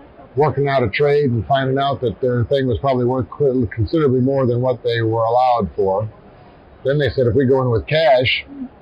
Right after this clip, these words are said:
you know, we get a," they thought they got a better deal. So our business went from twenty-one items the very first sale,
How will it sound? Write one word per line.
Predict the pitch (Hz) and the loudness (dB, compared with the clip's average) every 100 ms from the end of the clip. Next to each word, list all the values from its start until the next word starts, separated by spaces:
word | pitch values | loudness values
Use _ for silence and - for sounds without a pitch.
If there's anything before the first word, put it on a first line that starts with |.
| - - 139 | -20 -8 -2
you | 117 | 0
know, | 120 | 0
we | 110 | 2
get | 117 | 2
a," | 113 113 | 2 2
they | 120 120 | 0 0
thought | 120 101 | 0 0
they | 107 | 0
got | 107 104 | 2 2
a | |
better | 101 104 98 | 2 2 2
deal. | 120 104 | 2 0
So | - 113 | -2 -2
our | 107 110 | 0 0
business | 101 127 113 107 | 2 0 -2 -4
went | 135 131 117 | -4 -4 -4
from | 117 104 92 - - - - - - - | -4 -2 -4 -8 -20 -20 -20 -20 -20 -4
twenty-one | 151 160 151 139 | 0 0 0 0
items | 135 143 135 98 | 0 2 2 0
the | 110 | 0
very | 131 127 117 | 0 0 0
first | 143 151 - | 0 0 0
sale, | 123 110 107 120 123 | -2 -2 0 -2 -4